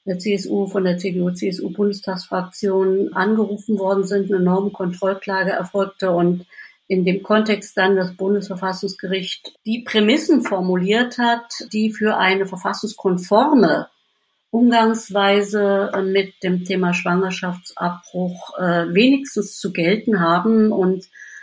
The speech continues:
dann ist ja neunzehnhundertdreiundneunzig dieses Urteil erfolgt und, ähm, eine entsprechende gesetzliche Regelung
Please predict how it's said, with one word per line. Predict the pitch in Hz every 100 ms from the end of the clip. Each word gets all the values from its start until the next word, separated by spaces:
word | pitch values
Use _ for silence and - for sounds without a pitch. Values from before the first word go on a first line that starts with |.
| -
dann | 175 180 175 190 196 196 208 -
ist | 196 190 196
ja | 175
neunzehnhundertdreiundneunzig | 180 180 175 170 - 180 175 175 170 185 214 - 190 -
dieses | 185 175 180
Urteil | - 196 196 196 175
erfolgt | - 180 185 208 247 254 - _ - -
und, | 190 185 185 180 180 - -
ähm, | 185 175 175
eine | 175
entsprechende | 180 180 185 180 196 180 175 175 - _ _
gesetzliche | 208 185 175 185 180 - 180 196 170
Regelung | 165 175 180 170 170 170